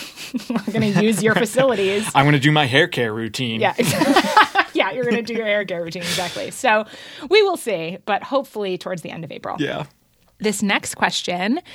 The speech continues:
Speaker 1: asks, "Will you be doing van life together whenever you go back to living in your van?"
Speaker 2: Together in the sense of we will both be in the same location, but we'll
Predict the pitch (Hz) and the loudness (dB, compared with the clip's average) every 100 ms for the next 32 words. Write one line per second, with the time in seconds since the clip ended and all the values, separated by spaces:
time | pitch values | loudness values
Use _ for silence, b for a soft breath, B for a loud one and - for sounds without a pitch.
0 | B B B B - 202 208 - - - | B B B B 4 4 2 -6 -10 -4
1 | 208 262 285 294 247 226 220 185 196 196 | 0 2 2 0 0 0 0 0 0 2
2 | 196 190 - 190 165 339 302 220 220 190 | 2 -2 -2 -4 4 4 4 2 0 -2
3 | 196 196 196 208 190 196 170 170 185 - | -6 -4 -2 -4 -2 -2 2 0 0 -10
4 | 165 160 160 147 147 139 151 - - - | -10 -8 -8 -8 -10 -10 -14 -18 -20 -20
5 | - _ b b b b _ _ _ - | -20 _ b b b b _ _ _ -10
6 | - 147 143 135 156 143 139 123 131 127 | -2 0 2 2 2 2 0 0 0 -2
7 | 123 120 110 113 123 117 104 101 131 131 | -2 -4 -2 -2 0 -2 -4 0 0 0
8 | - 117 139 139 131 123 - 131 123 123 | -4 -4 0 2 0 -2 0 2 2 2
9 | 127 120 131 135 - 185 143 104 104 104 | 0 0 2 0 2 -2 -2 -2 -6 -8